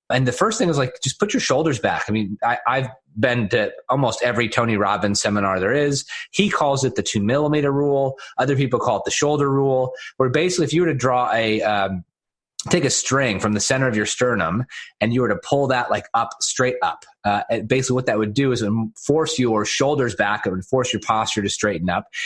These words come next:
And that in and of itself can do a lot of things subconsciously to actually raise your energy levels.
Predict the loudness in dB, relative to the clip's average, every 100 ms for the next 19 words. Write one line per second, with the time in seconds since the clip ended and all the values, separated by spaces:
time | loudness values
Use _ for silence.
0 | -4 -2 0 0 0 0 -2 0 2 0
1 | 0 0 0 0 0 -2 0 0 2 0
2 | 0 -2 0 0 2 -2 -4 -8 -14 -2
3 | -2 -2 0 0 0 -2 0 0 0 -2
4 | -2 -2 0 0 2 0 0 0 0 0
5 | 0 0 0 0 0 -2 -2 0 0 -4
6 | -10